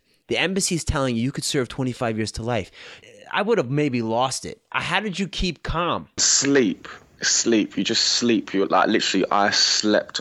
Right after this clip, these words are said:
Speaker 2: away the days. Like, honestly, like, that, that was the only thing I could do. Sleeping and then arguing with people. That was, like, my highlight.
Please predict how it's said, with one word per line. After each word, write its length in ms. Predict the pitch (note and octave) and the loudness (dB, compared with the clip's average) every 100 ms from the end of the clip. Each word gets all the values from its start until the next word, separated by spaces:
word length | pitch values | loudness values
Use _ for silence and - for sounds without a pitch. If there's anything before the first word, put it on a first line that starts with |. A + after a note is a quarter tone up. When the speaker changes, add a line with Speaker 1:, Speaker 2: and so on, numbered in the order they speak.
| - | -4
Speaker 2:
away 340 | F#2+ F#2 F#2 | 0 2 2
the 120 | F2 E2+ | 2 0
days. 600 | F2 F2 E2+ E2 E2 - - _ _ _ - | 2 4 4 2 -2 -6 -12 _ _ _ -4
Like, 280 | - - - - | -2 -2 -2 0
honestly, 540 | F#2+ E2+ - C#2+ D#2 - - - - - - - | 2 2 2 2 0 -4 -16 -18 -18 -18 -14 -4
like, 120 | - | 2
that, 360 | F2 - - - | 4 2 0 2
that 120 | F#2 | 2
was 120 | F#2 | 2
the 120 | - - | 0 2
only 240 | F#2 G2 F#2+ | 4 4 2
thing 220 | - F#2 | 0 0
I 80 | F#2 | 0
could 200 | - - | -2 2
do. 300 | F2 D2+ - - - - - - | 2 2 -2 -12 -20 -20 -12 -2
Sleeping 600 | - F#2+ F#2+ F2+ F2+ F#2 | 0 4 4 4 0 2
and 100 | F2+ | 2
then 120 | F2+ - | 2 2
arguing 460 | G2 F#2 F#2 E2+ D#2+ | 4 4 2 0 0
with 100 | D#2 | -2
people. 460 | E2 D#2 C#2+ A1 - | -2 -2 -2 -2 0
That 180 | D#2+ - | 0 2
was, 140 | F2 | 0
like, 140 | E2+ | 0
my 180 | - E2+ | 2 0
highlight. 460 | E2+ E2+ E2 D#2 | 2 2 2 0